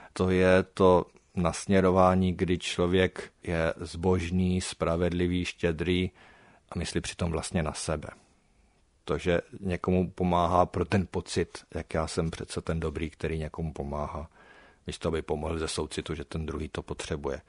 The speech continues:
To, jak si na sobě zakládají, to Ježíš farizeům vyčítá. Ale nutno dodat, oni si na sobě zakládali právem.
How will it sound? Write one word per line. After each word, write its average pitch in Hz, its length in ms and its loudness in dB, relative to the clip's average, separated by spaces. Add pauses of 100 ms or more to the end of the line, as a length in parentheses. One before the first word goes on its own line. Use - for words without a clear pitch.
(720)
To, 117 100 12
jak 107 160 10
si 123 100 8
na 104 100 10
sobě 110 320 8
zakládají, 87 680 6 (640)
to 92 240 8 (140)
Ježíš 85 520 -2
farizeům 85 520 0 (140)
vyčítá. - 600 -4 (680)
Ale 87 260 2 (100)
nutno 85 340 0
dodat, 82 300 2
oni 82 160 -4
si 92 120 -2
na 80 100 2
sobě 82 360 0
zakládali 82 720 2 (360)
právem. 71 420 2